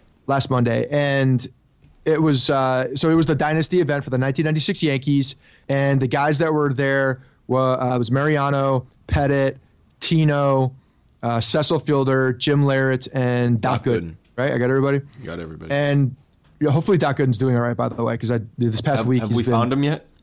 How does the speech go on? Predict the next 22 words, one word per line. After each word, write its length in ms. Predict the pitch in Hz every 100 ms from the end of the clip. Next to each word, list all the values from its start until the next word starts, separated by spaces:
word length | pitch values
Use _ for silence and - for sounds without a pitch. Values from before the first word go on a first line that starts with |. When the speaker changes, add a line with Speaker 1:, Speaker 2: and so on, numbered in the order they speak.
| -
Speaker 1:
I 100 | 139
don't 100 | 139
know. 180 | 139 117
He's 160 | 117
been, 260 | 104 131 123
I 220 | 123 123
was 100 | 123
listening 200 | 135 139
to 60 | 127
Boomer 220 | 127 131
and 60 | 120
Carton 220 | - 131 123
in 20 |
the 80 | 117
morning 360 | 120 123 120
on 140 | 113 107
Thursday, 460 | 117 127 143 180
I 40 | 175
think 140 | 175
it 40 | 175
was, 260 | 185 180
and 180 | 143 127